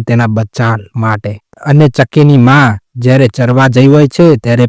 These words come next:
પાછી ઘરે આવીને જોવે છે ત્યારે તો ચકીનું બચ્ચું બેહોશ પડ્યું હોય છે.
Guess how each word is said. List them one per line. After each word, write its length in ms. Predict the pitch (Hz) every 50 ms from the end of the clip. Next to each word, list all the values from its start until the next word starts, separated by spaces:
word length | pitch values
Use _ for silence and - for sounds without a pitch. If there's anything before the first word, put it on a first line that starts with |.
| - -
પાછી 400 | 123 117 113 - - 139 123 -
ઘરે 240 | - 113 113 117 120
આવીને 320 | 120 117 117 117 117 117 113
જોવે 360 | 107 117 117 123 135 147 147
છે 160 | 135 - 165 165 156 123
ત્યારે 260 | 110 123 117 117 120 117 -
તો 160 | 131 123 113 -
ચકીનું 360 | 120 113 - - 135 131 123
બચ્ચું 400 | 120 120 - - - 165 175 175 -
બેહોશ 400 | 131 127 120 117 127 131 - - -
પડ્યું 280 | - 120 120 120 123 117
હોય 200 | 113 110 104 -
છે. 100 | - 113